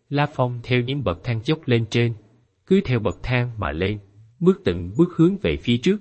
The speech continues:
đi tới tầng cao nhất của cung điện, viễn tay nhìn ra, thấy Thiên Bảo Hạ vô tận, từ năm đó, khi ta còn ở địa cầu, đi ra khỏi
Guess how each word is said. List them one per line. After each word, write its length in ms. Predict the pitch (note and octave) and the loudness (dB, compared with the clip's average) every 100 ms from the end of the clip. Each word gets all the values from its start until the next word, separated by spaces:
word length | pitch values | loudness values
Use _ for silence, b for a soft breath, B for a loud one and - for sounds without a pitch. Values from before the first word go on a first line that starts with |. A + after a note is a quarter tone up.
| _ _ _ | _ _ _
đi 160 | D#3 E3+ | 0 2
tới 120 | F3+ | 2
tầng 280 | G3+ A2+ G#2+ | 0 -2 -2
cao 220 | G2+ C3+ | -2 -2
nhất 200 | C3+ G3+ A3 | 0 -2 -2
của 120 | D#3 | -4
cung 240 | D3+ A#2 G#2 | -2 -4 -2
điện, 220 | E2 E2 F2 _ _ - | -4 -6 -14 _ _ -4
viễn 200 | A2 B2 | -2 0
tay 200 | C3+ A#2+ | 0 0
nhìn 260 | G#2+ F2+ F2 | 0 -4 -4
ra, 340 | A#2 A#2 A#2+ - | -4 -2 -4 -4
thấy 160 | E3 F#3 | -2 0
Thiên 200 | C#3+ B2 | -2 -2
Bảo 180 | G#2 B2+ | -2 -4
Hạ 280 | A#2 E2 D#2 | -4 -6 -4
vô 140 | C3+ C#3 | -2 -2
tận, 160 | F2 D#2+ G2 - - | -2 -4 -6 -8 -2
từ 100 | G#2+ | 0
năm 320 | A#2+ C3 A#2+ | 0 -2 -2
đó, 280 | A#2 E3 G3+ _ _ - | -4 -4 -8 _ _ -2
khi 160 | C#3+ | 0
ta 140 | C#3 C#3 | 2 0
còn 300 | - F#2+ G#2+ | 0 -2 0
ở 120 | B2+ | -2
địa 220 | A2+ F#2 | -2 -4
cầu, 320 | - F2 F2 - _ | -2 -4 -4 -10 _
đi 160 | C#3 D#3+ | 0 0
ra 100 | D3 | 0
khỏi 200 | B2+ B2+ | -2 -4